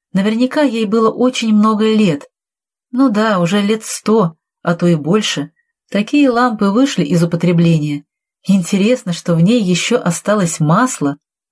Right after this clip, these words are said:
Под влиянием то ли любопытства, то ли другого неосознанного чувства, я чиркнула спичкой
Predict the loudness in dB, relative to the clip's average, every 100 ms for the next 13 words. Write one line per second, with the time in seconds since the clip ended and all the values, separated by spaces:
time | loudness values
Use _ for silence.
0 | _ _ _ -4 0 2 2 0 0 -2
1 | -2 0 0 2 0 0 -2 -2 -2 -2
2 | -2 -2 _ _ _ -2 0 0 0 0
3 | 2 2 0 -2 0 -2 0 0 0 -2
4 | -2 -2 0 0 -2 -4 _ _ _ 0
5 | 0 0 -2 -2 -2 -4 -4 -4 -4 -2
6 | -2 -2